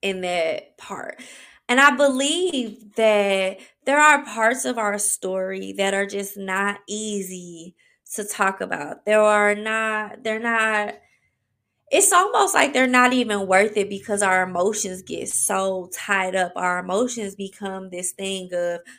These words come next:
"I just don't want to feel that because it was embarrassing. It was hurtful. It was painful. It, it made me feel stupid." It, it, it almost makes us talk down to ourselves because why, why would you even allow that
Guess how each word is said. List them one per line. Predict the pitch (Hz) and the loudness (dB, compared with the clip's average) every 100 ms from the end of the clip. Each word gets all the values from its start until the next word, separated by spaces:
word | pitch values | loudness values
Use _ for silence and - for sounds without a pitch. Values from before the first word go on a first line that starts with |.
| _ - | _ 0
"I | 208 | 2
just | 240 214 185 | 0 -4 -4
don't | - 190 196 185 | 0 0 -2 -8
want | 190 185 | -10 -10
to | - 185 | -12 -14
feel | - 233 381 | -12 -8 -6
that | 247 196 180 180 | -2 -2 -4 -8
because | 202 - 202 202 | -10 -6 -6 -4
it | 196 | -4
was | 190 185 | -6 -8
embarrassing. | 175 180 180 180 180 - 156 | -12 -6 -4 -6 -12 -18 -20
It | 151 | -16
was | - | -16
hurtful. | - 214 - _ 104 | -6 -6 -6 _ -18
It | 226 | -16
was | 214 - | -16 -18
painful. | - 196 196 196 - - - _ _ _ _ _ | -8 -8 -8 -12 -18 -18 -20 _ _ _ _ _
It, | 214 208 202 | 6 6 6
it | 208 208 | 4 2
made | 208 220 | 0 0
me | 214 | -4
feel | 208 196 | -4 -4
stupid." | 196 - - 220 - 170 165 | -4 -4 -6 -10 -10 -12 -10
It, | 139 190 185 - _ _ - | -6 -6 -6 -12 _ _ 0
it, | 233 - | 2 4
it | 247 | 6
almost | 262 320 294 254 | 6 4 0 -2
makes | 220 220 | -6 -6
us | 202 - | -6 -6
talk | - 226 202 | 0 2 2
down | 185 220 330 | 0 0 0
to | 220 | -4
ourselves | 175 196 190 175 185 | -4 -4 -6 -6 -8
because | 196 208 196 | -10 -8 -6
why, | 180 185 214 196 - | -2 2 2 2 -2
why | 185 196 | 0 0
would | 233 220 | 0 -4
you | 202 214 | -8 -8
even | 208 190 175 | -8 -8 -8
allow | 175 170 180 | -6 -6 -6
that | 185 180 - | -6 -8 -10